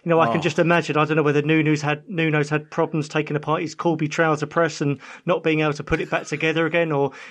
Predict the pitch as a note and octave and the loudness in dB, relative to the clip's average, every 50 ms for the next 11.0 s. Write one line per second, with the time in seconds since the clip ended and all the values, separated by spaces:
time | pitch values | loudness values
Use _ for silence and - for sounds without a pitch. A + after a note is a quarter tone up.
0 | - F3+ D3 D#3 D#3 D#3 D#3 D#3+ - - D#3 D3+ - - F3 E3 D#3+ C#3+ D3 D3+ | -6 -4 -2 -2 0 -2 -2 -4 -4 -6 -8 -8 -4 0 2 2 2 2 0 -2
1 | D#3 - - - F#3 F3 F3+ F3+ - - D#3 C#3+ D#3+ D#3 D3+ D3+ D3+ D3+ D#3 D#3 | -4 -4 -6 -2 0 0 0 0 -4 -8 -4 0 2 2 4 4 4 2 2 0
2 | D3 C#3+ - D#3 E3 F3+ F3 - E3+ D3+ - - D3+ D3 C#3 C#3 C#3 C#3+ D3+ D#3+ | -2 -2 -2 -2 -2 -2 0 -2 -2 -2 0 0 0 2 2 2 2 2 2 2
3 | F3 - - - - - - - - D#3+ D#3+ E3 E3 E3 E3 - - - - - | 2 0 -4 -14 -16 -16 -14 -8 -2 0 2 2 2 2 -2 -4 -6 -6 -4 0
4 | F3+ G3+ - - - - - - - - - - - D3 C3 E4 - - - - | 2 2 2 0 -2 -4 -4 -2 0 -2 -2 -2 -4 -4 -4 -4 -2 -4 -4 -6
5 | - C#3 - - - F#3+ E3+ - - - - G#4 G#4 F#4+ - _ - - - F#4+ | -6 -6 -6 -2 0 0 0 0 -2 -6 -16 -14 -14 -14 -14 _ -20 -18 -14 -14
6 | - _ _ _ - - E4 - _ _ - - C4 A#3 G3+ - _ _ - - | -14 _ _ _ -12 -12 -12 -12 _ _ -14 -12 -10 -10 -10 -10 _ _ -20 -20
7 | - - - - C4 C4+ B3 G#3+ - - A#3+ G#3 - - - - - F#3 A#3+ B3+ | -20 -14 -6 0 0 0 0 0 -4 -4 -6 -6 -8 -12 -20 -12 -4 0 4 6
8 | B3+ B3+ F4 - - D#3 A2+ A#2 - - - - - A3+ C4 C4 - - - - | 6 6 4 2 -2 -6 -6 -6 -8 -12 -18 -6 2 2 2 2 2 -2 -14 -20
9 | - - - D4 D4 D4 D4 C#4+ C#4+ - C#4 C4 A#3 - - _ _ - - A#3 | -12 -4 0 2 4 4 4 2 2 -2 -4 -4 -4 -8 -14 _ _ -8 -6 -4
10 | A#3 A3+ G#3+ - G#3+ G#3+ - - - G3+ G3 G#3 A3 - - - D3 A#2 G#2 - | -4 -4 -4 -6 -6 -8 -8 -8 -6 -4 -2 -2 -2 -4 -6 -8 -8 -8 -8 -10